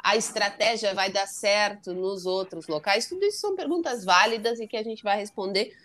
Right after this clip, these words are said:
ao longo da nossa conversa. Mas a questão é, vai continuar expandindo? Ou esse tamanho que elas têm, elas precisam dar uma respirada?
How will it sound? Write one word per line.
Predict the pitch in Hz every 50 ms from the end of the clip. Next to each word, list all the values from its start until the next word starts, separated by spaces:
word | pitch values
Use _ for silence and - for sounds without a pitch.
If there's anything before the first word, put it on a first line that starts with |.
| _ _ -
ao | - 208
longo | 208 220 226 233 226
da | 208 214 208
nossa | 208 202 202 208 220 202
conversa. | - 220 233 233 208 156 131 117 - - - - - _ - - - - - - _
Mas | - 277 311 -
a | 320
questão | 311 330 320 311 - 320 302 320 294 226
é, | 151 - - - _ _ _ -
vai | 226 233 - - 523
continuar | - 453 392 - - 247 214 190 175 160
expandindo? | - - - 147 143 165 151 180 226 233 214 175 139 123 - _ _ _ _ _ _
Ou | - 226 247 254
esse | 277 330 370 - 392 359
tamanho | - 277 233 226 226 220 226 247 277 302 285 269 226 208
que | - - 208
elas | 196 196 196 190 180 175 185 - -
têm, | - 214 226 233 240
elas | 220 208 214 214 214
precisam | - - 214 208 214 - - 233 220 214 220 202 190 185
dar | 175 175 185 233
uma | 269 254 277
respirada? | 285 277 262 - - 262 208 190 170 147 143 135 120 135 127